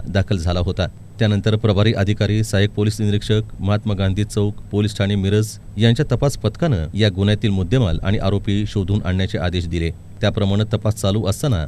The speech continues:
गोपनीय बातमीदारामार्फत बातमी मिळाली की दाखल गुन्ह्यातील मुद्देमालाप्रमाणे काही मुद्देमाल सुमित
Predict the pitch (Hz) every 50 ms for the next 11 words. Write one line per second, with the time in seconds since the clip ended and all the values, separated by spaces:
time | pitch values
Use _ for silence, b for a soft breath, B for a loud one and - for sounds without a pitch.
0 | - - 104 90 - 101 101 101 104 98 95 92 87 - 107 101 101 101 107 104
1 | 98 95 87 - 104 107 117 123 101 98 90 - 117 110 104 101 101 120 131 110
2 | 87 80 - - 151 160 180 185 135 123 120 113 - 151 143 123 123 123 135 131
3 | - 135 131 143 143 - - 117 113 101 120 117 113 110 110 113 110 - 101 107
4 | 131 120 90 80 82 - - - - 104 101 110 104 101 98 90 104 101 101 101
5 | 104 110 107 - - 98 98 104